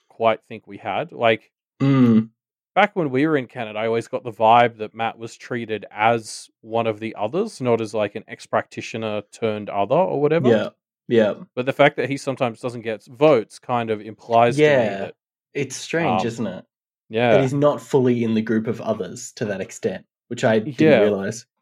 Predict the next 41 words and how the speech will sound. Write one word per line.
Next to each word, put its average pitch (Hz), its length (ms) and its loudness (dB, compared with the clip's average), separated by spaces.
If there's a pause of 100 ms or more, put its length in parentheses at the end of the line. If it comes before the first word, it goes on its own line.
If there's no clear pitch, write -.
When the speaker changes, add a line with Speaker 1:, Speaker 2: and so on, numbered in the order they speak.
(280)
Speaker 1:
No, 131 400 -2
same. 110 500 -10
So - 160 -18
that, 151 200 4
yeah. 170 200 0 (260)
I 165 80 -2
don't, 151 120 0
like, 127 160 0
again, 127 440 -2 (460)
can't 294 220 4
wait 143 240 6 (100)
till 151 180 -4
we 123 120 0
actually 123 260 -4
get 131 140 -6
to 131 80 -18
go 131 120 2
back 127 200 -2
to - 80 -20
Kennet. 123 360 -2 (120)
It, 135 80 -8
like, 127 240 0
this, - 260 -12 (420)
this 147 140 -6
feels 226 240 4
like 160 160 6
we're 131 120 6
leading 123 340 -2
up - 160 -4
to 120 80 -6
that 92 240 -8
because - 220 -16
we're 117 120 -2
getting 120 240 -2
introduced 117 460 -8
to 113 80 -8
all 104 100 -4
the 98 80 -12
new 101 160 -10
characters 98 480 -2
there. 85 240 -18